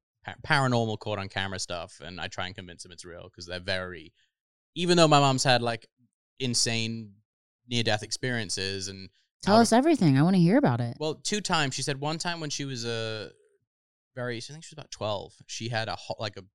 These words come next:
Speaker 1: bad, bad flu, bad fever, like, pneumonia,
Speaker 2: Mm.
Speaker 1: and she was basically dying in a bed at home and, like, had a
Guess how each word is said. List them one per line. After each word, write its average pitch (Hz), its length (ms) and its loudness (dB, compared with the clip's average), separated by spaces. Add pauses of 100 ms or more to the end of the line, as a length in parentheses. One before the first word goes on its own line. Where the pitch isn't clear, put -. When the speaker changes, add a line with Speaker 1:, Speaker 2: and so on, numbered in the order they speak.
(280)
Speaker 1:
bad, 131 300 4
bad 117 280 4
flu, 110 440 0 (100)
bad 120 280 2
fever, 110 260 -6
like, 104 120 -6
pneumonia, 107 800 -2
Speaker 2:
Mm. - 60 -20 (500)
Speaker 1:
and 113 520 0
she 113 400 -2
was 110 300 -8
basically 107 520 -6
dying 104 500 -6
in 101 120 -8
a 95 100 -12 (260)
bed 98 320 0
at 95 140 -8
home 101 500 -8
and, 98 180 -8
like, 95 180 -8
had 107 140 -8
a 98 60 -10